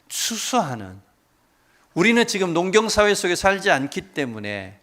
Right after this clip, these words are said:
그것을 느끼기가 쉽지 않지만 풍성한 타작마당의 알곡을 보면 앞서 우리가 보았던 두 가지가 명확하게 함께한다는 것을 다 압니다. 다시 말하면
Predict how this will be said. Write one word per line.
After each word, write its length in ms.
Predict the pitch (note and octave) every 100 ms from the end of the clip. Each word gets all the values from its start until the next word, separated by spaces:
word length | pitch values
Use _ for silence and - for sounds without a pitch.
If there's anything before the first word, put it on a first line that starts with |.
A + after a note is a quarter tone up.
| -
그것을 400 | - E3+ E3 D3
느끼기가 460 | D3 - F#3 D3+
쉽지 340 | D3 - - G3+
않지만 640 | B2 G2+ - G#2 G#2 G2+ G#2 _ _ _ - _
풍성한 920 | - - B3+ B3 A#3+ E3+ D#3 B2 F#2+ - - -
타작마당의 1080 | - A3+ B3+ C4+ C4 B3 G#3 F#3 E3+ D#3+ D#3+
알곡을 580 | - D3+ G#3 A#3+ A3 F3
보면 420 | B2+ A#2 A2+ G2 G#2 _ _ _ -
앞서 360 | E3 D#3 G#3
우리가 320 | G3 G3+ G#3
보았던 580 | - D3 D3 - C3+ G#2+ - _ _ -
두 240 | - G#3+
가지가 840 | G#3 G#3 E3 C#3 C#3 B2+ A#2 G#2+ - _ -
명확하게 800 | C#3 C#3+ F3+ A3 A#3+ - C3 A#2
함께한다는 1000 | - G#3+ A#3 A3 A#3 G3 F3+ E3 D#3+ C#3
것을 340 | G#2+ - A2 A#2+
다 460 | - - D3 E3+ F3
압니다. 560 | C#3+ D3+ F3 B2 A2 - _ _ _ _ _ _ _
다시 260 | - A#2+ C3
말하면 520 | A#2 G#2+ G2 G2 G#2